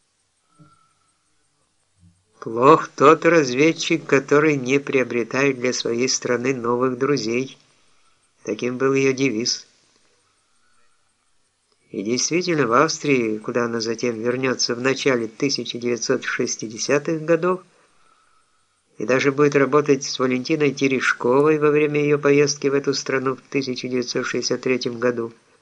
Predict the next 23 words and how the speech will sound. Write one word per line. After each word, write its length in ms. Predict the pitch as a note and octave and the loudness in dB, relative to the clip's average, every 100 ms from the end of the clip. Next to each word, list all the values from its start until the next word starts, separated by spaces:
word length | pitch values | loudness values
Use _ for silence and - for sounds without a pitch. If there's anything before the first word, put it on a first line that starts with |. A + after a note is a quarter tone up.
| _ _ _ _ _ _ _ _ _ _ _ _ | _ _ _ _ _ _ _ _ _ _ _ _
у 40 | - | -8
неё 220 | A2 C#3+ | 0 2
останется 500 | D3 E3 E3+ D#3+ E3 | 2 2 0 2 2
много 300 | C#3 E3 D#3+ | 4 4 4
верных 500 | A#2 C#3 D#3+ D3+ C#3+ | 4 2 2 -2 -4
и 160 | B2+ C#3+ | -2 0
искренних 520 | C#3+ C#3 C3+ B2+ A2+ | -2 -4 -6 -6 -8
друзей. 540 | A2+ A2 G2 A2+ A#2 _ _ _ _ _ _ _ _ _ C#4+ _ _ _ _ _ A3 G#3+ _ _ _ C3+ C#3 C3+ _ C3+ C#3 C#3+ _ _ _ _ _ _ _ - _ _ _ | -8 -6 -6 -6 -8 _ _ _ _ _ _ _ _ _ _ _ _ _ _ _ _ _ _ _ _ _ _ _ _ _ _ _ _ _ _ _ _ _ _ -20 _ _ _
После 380 | - F#3 - F3+ | 2 2 2 2
завершения 760 | C#3+ C#3+ C#3 - G#3+ E3 A#2+ A2+ | 4 2 2 2 2 2 0 -2
служебной 640 | - B2+ A#2+ D#3+ C3+ A2+ | -2 -2 0 0 0 -4
командировки 680 | A#2+ A#2 A#2 C3 D#3 C#3 B2 | -4 -4 -2 2 2 0 -4
в 120 | G#2+ | -2
Австрию 600 | A2 A#2+ - - D3+ E3+ | 0 0 -2 -4 -2 -2
Марина 440 | C#3 A#2 D#3+ F#3+ C#3 | 0 0 -2 0 0
Ивановна 540 | G#2+ A#2+ F3 F3 D#3+ | 2 2 2 0 -2
некоторое 520 | C3+ C#3 D#3 E3 D#3+ A#2+ | 0 -2 -2 -2 0 0
время 340 | A2 D3 D#3 | 0 0 0
работала 460 | C3 G#2 C#3 D3 C3+ | -2 0 0 2 0
в 80 | |
центральном 760 | B2 B2 A2 G#2 B2+ D#3 D3+ D3 | -2 -6 -4 0 0 2 -2 -2
аппарате 720 | B2+ A2+ A#2 A2 A#2+ C#3 C3 | -4 -2 -2 -2 -4 -2 -2
разведки. 720 | B2+ B2 A2+ A2 G2+ - - | -2 -2 -4 -6 -8 -12 -20